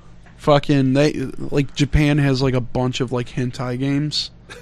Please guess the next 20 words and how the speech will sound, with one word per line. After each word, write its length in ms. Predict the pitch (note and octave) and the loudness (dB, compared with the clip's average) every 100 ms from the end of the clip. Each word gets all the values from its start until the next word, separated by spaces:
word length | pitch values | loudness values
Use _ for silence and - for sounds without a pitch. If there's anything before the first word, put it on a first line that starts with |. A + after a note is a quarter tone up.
| - - - - - - - D3+ | -20 6 10 10 8 -2 4 10
Where 240 | F3+ F#3 | 12 12
it's 180 | F#3 - | 12 12
like, 160 | F#3 E3+ - - - - C4 - A#3+ F#3 | 10 10 8 6 4 8 6 8 4 10
it's, 200 | F3 E3 E3 - | 10 10 6 10
or 200 | G#3+ A#3+ | 10 12
you 100 | G#3 | 10
could 120 | A3+ | 10
do, 120 | A#3 | 10
like, 180 | A3+ G3+ | 10 10
meet 280 | D#3 F3 F#3 | 8 4 6
and 140 | F#3 | 4
fuck 280 | - G#3 G3 | 8 8 8
games. 540 | F#3+ G3+ A3 G#3 - - | 6 6 6 6 4 6
Remember 240 | C4+ E3+ | 8 10
those 460 | D#3+ E3+ A3 B3 G#4+ | 12 12 12 12 12
from, 200 | A4 - | 12 12
like, 180 | E3+ E3 | 10 10
Newgrounds 680 | - E3+ E3+ F#3+ G3+ G3+ A3 | 10 10 10 10 10 6 6
and 100 | G#3+ | 4
shit? 420 | - C#4+ B3+ - | 6 8 6 4